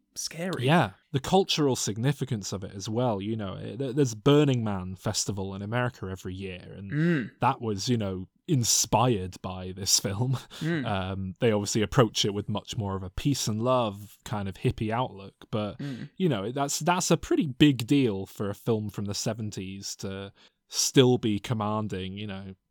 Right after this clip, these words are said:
Speaker 2: thousands of people every year to gather and fuck about with glow sticks in the desert.
Speaker 1: <laughs>
Speaker 2: It's, uh,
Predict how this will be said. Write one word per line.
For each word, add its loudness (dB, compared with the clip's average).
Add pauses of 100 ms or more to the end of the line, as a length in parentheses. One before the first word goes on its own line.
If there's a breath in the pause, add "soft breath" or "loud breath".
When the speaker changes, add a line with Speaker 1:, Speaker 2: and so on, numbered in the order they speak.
(100)
Speaker 2:
thousands -2
of -8
people -4
every -10
year -6
to -10 (120)
gather -8
and -14 (180)
fuck -6
about -2
with -12
glow 0
sticks -6
in -4
the -6
desert. 2
Speaker 1:
<laughs> -2
Speaker 2:
It's, -4
uh, -8